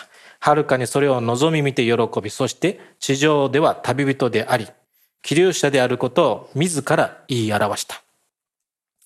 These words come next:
我々ももっと良い天にあるふるさとを獲得しようと思うならば、この地上で旅人、または希留者の生活をしなければならない。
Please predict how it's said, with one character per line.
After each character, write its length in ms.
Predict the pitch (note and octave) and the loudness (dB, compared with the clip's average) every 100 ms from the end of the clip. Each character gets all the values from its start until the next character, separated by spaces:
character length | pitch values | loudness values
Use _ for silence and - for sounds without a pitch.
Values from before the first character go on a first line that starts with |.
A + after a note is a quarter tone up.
| _ _ | _ _
我 180 | C3+ C3 | 2 4
々 220 | C3 B2 | 4 2
も 100 | A#2+ | 0
も 140 | A2+ F3 | 0 0
っ 220 | - - | -2 -2
と 320 | A#2+ - - _ - _ | -2 -2 -12 _ -20 _
良 180 | - D3 | 0 0
い 200 | C3 - - | 0 -4 -2
天 280 | G3+ F#3+ | 0 2
に 80 | C#3+ | 2
あ 80 | A#2+ | 0
る 60 | A2 | 0
ふ 120 | - | -2
る 80 | C3 | -2
さ 200 | - A2+ | -2 0
と 200 | B2 C#3 | 0 0
を 80 | - | -2
獲 240 | - B2+ - | -4 -4 -2
得 220 | D3+ - | -4 -2
し 180 | - C#3+ | -2 0
よ 120 | C#3+ | 0
う 40 | |
と 140 | - G#2 | 0 -2
思 240 | B2 D3 | 0 0
う 20 | |
な 140 | A2+ G#2 | 0 -2
ら 100 | G2+ | 0
ば、 240 | A#2+ - - - _ - | -2 -4 -16 -20 _ -6
こ 120 | D3 | 0
の 140 | D3 | 0
地 180 | C#3+ C3+ | 0 -2
上 220 | B2+ A#2 | 0 0
で 100 | G#2+ | 0
旅 380 | G2 - A#2 B2 | -6 -4 -2 0
人、 340 | A#2 A2+ G2+ - _ _ _ _ | -2 -4 -6 -8 _ _ _ _
ま 140 | B2 A2+ | -4 0
た 100 | A2+ | 0
は 320 | A2 F3+ - _ _ - | 0 -2 -10 _ _ -6
希 80 | B2 | 0
留 220 | E3+ G3+ | 2 2
者 160 | - | 2
の 160 | C3 E3 | 0 0
生 320 | - D3 C3 | -2 0 0
活 280 | A#2+ A#2 - | 0 -2 -2
を 80 | E3 | -2
し 200 | - C3+ | -2 -2
な 100 | A2+ | -2
け 140 | - | -2
れ 40 | A2+ | -2
ば 240 | A#2+ A#2 | -2 -4
な 100 | G#2+ | -6
ら 100 | G2+ | -6
な 80 | F#2 | -6
い。 100 | - | -12